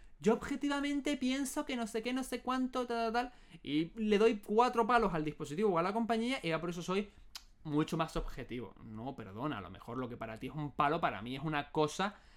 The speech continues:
a resaltar incluso positiva de un dispositivo. Pensemos eso, por favor.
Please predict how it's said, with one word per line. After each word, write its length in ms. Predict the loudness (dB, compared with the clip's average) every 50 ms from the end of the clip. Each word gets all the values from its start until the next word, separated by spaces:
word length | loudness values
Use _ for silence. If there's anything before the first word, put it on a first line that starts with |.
| -20 -10 -2 4
a 120 | 4 4
resaltar 760 | 6 4 2 0 0 2 4 4 4 4 4 6 6 6 6
incluso 520 | 6 4 2 2 2 4 4 4 4 4 4
positiva 600 | 2 -2 -2 -2 -6 -4 -2 -2 0 2 2 2
de 60 | 0
un 100 | 0 -4
dispositivo. 840 | -6 -8 -10 -14 -16 -14 -14 -8 -2 0 0 2 0 -2 -4 -6 -16 -20 _ _ _ _ -20 -20 -20 -20 -20 -20 -20 -20 -20 -20 -20 _ -20 -20 -20 -20 -20 _ -20 -20 -20 -20 -20 -20 -20 -20 -20 -20 -20 -20 -20 -18 -16 -16 -16 -12 -8
Pensemos 520 | -4 -4 -4 -4 -2 -2 0 0 0 0 -2
eso, 260 | -4 -4 -4 -4 -6
por 120 | -8 -12
favor. 360 | -14 -12 -10 -8 -6 -6 -8